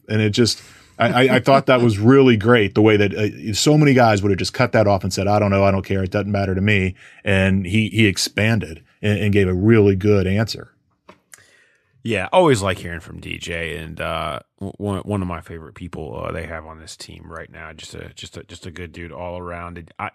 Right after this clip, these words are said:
Speaker 2: I, I want some Costa Rican street chicken now. I'm on board.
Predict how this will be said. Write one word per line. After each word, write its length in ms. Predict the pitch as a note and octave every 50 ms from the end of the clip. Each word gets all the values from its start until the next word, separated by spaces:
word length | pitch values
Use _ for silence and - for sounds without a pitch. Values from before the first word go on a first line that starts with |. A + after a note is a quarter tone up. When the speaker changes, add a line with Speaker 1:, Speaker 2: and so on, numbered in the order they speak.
| _ _ _
Speaker 2:
I, 200 | _ G2+ B2 C3 - _ _ _
I 160 | G#2+ A#2+ B2+
want 220 | C#3 C3 C3+ B2+ -
some 160 | - A2 A2
Costa 340 | - - C3 A2+ - - G#2+
Rican 360 | A2 G#2+ G#2 F#2+ - F#2 F2
street 280 | - - - G2+ F2
chicken 340 | - - - F2+ - F2+ F2
now. 260 | F2 E2+ D#2 D#2 - _ _ _
I'm 200 | - - G2+ G#2
on 80 | G2 G2 - -
board. 220 | F#2+ F#2 F2 E2